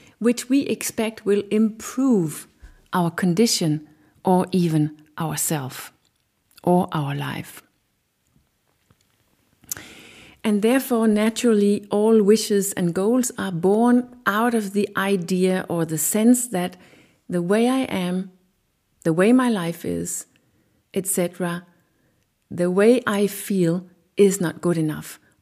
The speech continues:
or there's something lacking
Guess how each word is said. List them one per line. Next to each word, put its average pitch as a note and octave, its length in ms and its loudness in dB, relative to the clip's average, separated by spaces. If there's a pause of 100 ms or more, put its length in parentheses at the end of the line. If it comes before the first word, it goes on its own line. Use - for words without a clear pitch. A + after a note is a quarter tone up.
or G#3+ 400 2 (340)
there's F#3 220 -2
something F#3+ 560 -6
lacking E3+ 680 -4